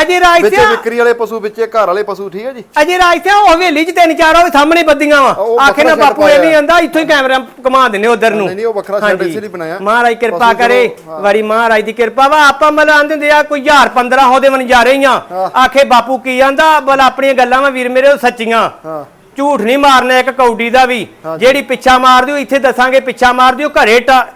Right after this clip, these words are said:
Speaker 1: ਟਿਕਾ ਲੈਣੀ, ਅ, ਰਾਜ ਸਿਆਂ ਆਪਾਂ ਨੂੰ ਮਨਜ਼ੂਰ ਆ।
Speaker 2: ਬਿਲਕੁਲ,
Speaker 1: ਹਾਂਜੀ।
Speaker 2: ਬਿਲਕੁਲ।
Speaker 1: ਬਾਕੀ ਕੀ ਨਾ ਵਾ, ਗਾੜੀ ਸਮੁੰਦਰ ਆ, ਕੋਈ ਵੰਡ ਪਾਈ ਜਾਊ ਬਹੁਤ ਜ਼ਿਆਦਾ,
Speaker 2: ਹਾਂ।
Speaker 1: ਤੇ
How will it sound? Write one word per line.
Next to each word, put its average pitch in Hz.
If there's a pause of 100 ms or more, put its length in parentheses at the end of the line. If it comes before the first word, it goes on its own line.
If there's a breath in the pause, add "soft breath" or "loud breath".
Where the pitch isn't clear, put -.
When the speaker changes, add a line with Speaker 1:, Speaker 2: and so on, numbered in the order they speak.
(220 loud breath)
Speaker 1:
ਟਿਕਾ 294
ਲੈਣੀ, 294
ਅ, 233
ਰਾਜ 247
ਸਿਆਂ 269
ਆਪਾਂ 269
ਨੂੰ 254
ਮਨਜ਼ੂਰ 220
ਆ। 175 (300)
Speaker 2:
ਬਿਲਕੁਲ, 180
Speaker 1:
ਹਾਂਜੀ। 214
Speaker 2:
ਬਿਲਕੁਲ। 160
Speaker 1:
ਬਾਕੀ 302
ਕੀ 330
ਨਾ 339
ਵਾ, 349
ਗਾੜੀ 294
ਸਮੁੰਦਰ 294
ਆ, 330
ਕੋਈ 302
ਵੰਡ 262
ਪਾਈ 294
ਜਾਊ 320
ਬਹੁਤ 285
ਜ਼ਿਆਦਾ, 269
Speaker 2:
ਹਾਂ। 220
Speaker 1:
ਤੇ 302